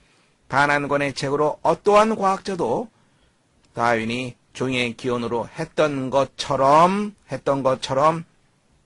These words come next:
이 세상에 그렇게 큰 영향력을 미친 적은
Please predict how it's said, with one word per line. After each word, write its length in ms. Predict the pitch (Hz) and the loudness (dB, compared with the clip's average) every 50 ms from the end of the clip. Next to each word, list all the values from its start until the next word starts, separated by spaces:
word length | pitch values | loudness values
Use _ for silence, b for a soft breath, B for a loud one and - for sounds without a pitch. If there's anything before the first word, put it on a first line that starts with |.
| _ _ _ _ - _ _ | _ _ _ _ -20 _ _
이 220 | - 110 120 123 110 | -8 -6 -4 -4 -4
세상에 600 | - 120 120 110 117 113 117 120 131 135 131 b b b b _ | -4 -6 -6 -6 -6 -8 -8 -6 -6 -6 -8 b b b b _
그렇게 480 | - 151 156 151 139 - - 147 143 | 0 2 2 2 0 0 -2 -4 -4
큰 300 | - - 170 160 156 139 - - 131 143 | -2 -4 -6 -6 -6 -8 -12 -10 -4 -2
영향력을 1080 | 143 143 151 156 156 156 151 147 147 147 143 143 143 139 143 147 160 180 196 202 185 b b b b b b b _ | 0 0 0 0 -2 -4 -4 -4 -4 -4 -6 -6 -6 -4 0 2 2 4 4 2 0 b b b b b b b _
미친 520 | - - 117 123 117 - - - 113 107 - | -10 -6 -6 -6 -6 -6 -8 -10 -10 -10 -8
적은 380 | - 98 95 110 117 117 - | -10 -8 -8 -6 -8 -8 -10